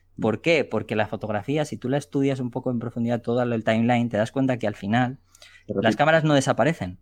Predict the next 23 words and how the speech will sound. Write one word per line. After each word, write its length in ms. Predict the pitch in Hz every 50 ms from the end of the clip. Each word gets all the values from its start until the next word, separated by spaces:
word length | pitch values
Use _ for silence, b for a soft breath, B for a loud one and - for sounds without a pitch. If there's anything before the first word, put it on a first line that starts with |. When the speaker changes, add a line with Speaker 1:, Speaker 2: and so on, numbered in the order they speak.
| _ _ -
Speaker 2:
Mm. 100 | 117 113 -
Speaker 1:
No 140 | 110 110
van 160 | 110 110 110 107
a 20 |
desaparecer 440 | 104 98 110 98 101 95 - - 95
las 160 | 95 92 90
de 60 | 95
gran 180 | 90 92 92 90
formato 360 | - 104 107 117 117 113 117
ni 40 | 117
nada 80 | 123 135
porque 180 | 135 139 - 117
van 100 | 120 135
a 60 | 135
tener 200 | 131 120 120 120
su 100 | - -
sentido. 480 | - - 95 92 - 110 101 92 87 90
Todo 220 | - 127 139 143
va 60 | 139
a 60 | 139
tener 180 | - 117 117 113
su 100 | 110 107
sentido. 480 | - 98 92 90 - 110 101 90 78